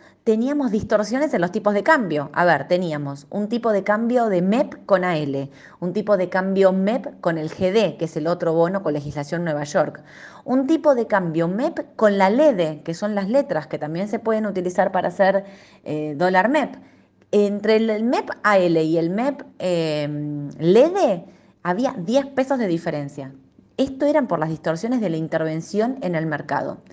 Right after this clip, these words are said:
Lo que sí veíamos era que el volumen no paraba. Entonces, cuando a nosotros nos preguntaban por tipo de cambio, la respuesta nuestra siempre era la misma.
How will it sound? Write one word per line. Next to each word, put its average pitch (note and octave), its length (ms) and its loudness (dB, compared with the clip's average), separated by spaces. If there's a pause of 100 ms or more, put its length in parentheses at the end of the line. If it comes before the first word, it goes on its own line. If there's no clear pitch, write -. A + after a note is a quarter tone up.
(420)
Lo C#3+ 100 -10
que C3 100 -8
sí F3 140 0
veíamos G#3+ 520 0
era C#3+ 120 -4
que D3 80 -6
el D3 80 -4
volumen E3 400 0
no D3 100 -4
paraba. C#3+ 340 -4
Entonces, D#3+ 300 -6 (120)
cuando F3 360 2
a F#3 60 4
nosotros A3+ 320 0
nos A#3+ 140 0
preguntaban G#3+ 580 2
por E3+ 160 -6
tipo A3 240 -2
de B3 140 0
cambio, D4+ 260 2
la G3 100 2
respuesta G#3 400 -4
nuestra A3 360 -4
siempre F3+ 320 -6
era E3+ 100 4
la F#3+ 140 2
misma. D3+ 400 -2